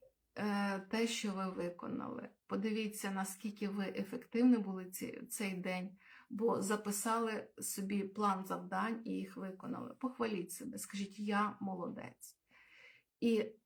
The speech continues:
е, ввечері ще, е, викладіть на наступний день задачі, випишіть, які ви плануєте зробити завтра.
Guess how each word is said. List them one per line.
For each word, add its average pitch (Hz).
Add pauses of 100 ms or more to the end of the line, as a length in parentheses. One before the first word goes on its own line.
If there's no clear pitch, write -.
е, 202
ввечері 202 (540)
ще, -
е, 180 (1160)
викладіть 208 (180)
на 208
наступний 202
день 190
задачі, 196
випишіть, 185
які 208
ви 208
плануєте 196
зробити 185
завтра. 185